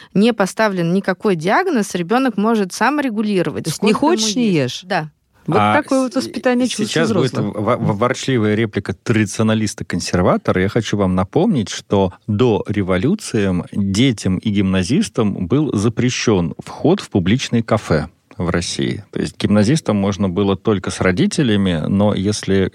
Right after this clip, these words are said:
Speaker 3: как сказать, инспектор это видел, то гимназист получал выговор. Так что кафе были только для взрослых людей с устоявшимися привычками пищевого поведения. Хорошо, но давайте
Speaker 2: Да.
Speaker 3: теперь все-таки поговорим про угрозы,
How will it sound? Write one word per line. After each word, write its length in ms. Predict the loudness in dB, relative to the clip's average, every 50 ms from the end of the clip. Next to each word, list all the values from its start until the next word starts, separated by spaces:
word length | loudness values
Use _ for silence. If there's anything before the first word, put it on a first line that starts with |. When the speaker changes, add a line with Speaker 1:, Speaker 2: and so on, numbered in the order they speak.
| -8
Speaker 3:
как 180 | -8 -8 -8 -8
сказать, 200 | -8 -10 0 0
инспектор 540 | 0 0 2 0 -2 -2 -2 -4 -10 -10 -10 _ _ -12
это 180 | -10 -4 -2 0
видел, 420 | 2 2 2 2 2 0 0 0
то 200 | -2 -2 0 0
гимназист 420 | 0 0 0 0 0 -2 -6 -10
получал 360 | -2 -2 -2 0 2 2 0 2
выговор. 420 | 0 -2 -4 -2 -4 -6 -6 -6 _ _ -20 -14 -8
Так 120 | -6 -6 -6
что 220 | -4 -4 -4 -4 -4 -12 -20 -14 -6
кафе 440 | -2 0 0 0 2 0 2 2 2
были 300 | 0 0 -2 -2 -2 -2
только 260 | -2 -2 -2 -2 -2
для 160 | -2 0 0
взрослых 520 | 0 2 2 2 2 0 -2 -6 -8 -4 -2
людей 240 | -2 0 0 0 -2
с 80 | 0 -2
устоявшимися 720 | -4 -4 -2 0 0 0 0 0 -2 -2 -2 -2 -4 -6
привычками 440 | -2 0 2 2 2 0 0 -2 -4 -2
пищевого 300 | -2 -4 0 0 0 0
поведения. 500 | 0 0 0 0 -2 -4 -6 -6 -8 -14 _ _ -8
Хорошо, 420 | -4 -2 2 2 2 2 0 0 0
но 100 | 2 0 2
давайте 300 | 2 2 2 2 0 -2
Speaker 2:
Да. 60 | -4
Speaker 3:
теперь 240 | -2 0 0 -2 0
все-таки 320 | -2 -2 -4 -2 -2 -2
поговорим 600 | 0 0 0 0 0 0 2 2 0 0 -2 -2
про 720 | -2 -2 -2 0 2 2 2 2 2 0 0 0 0 -2 -2
угрозы, 480 | -4 -2 -2 0 2 2 0 0 -2 -6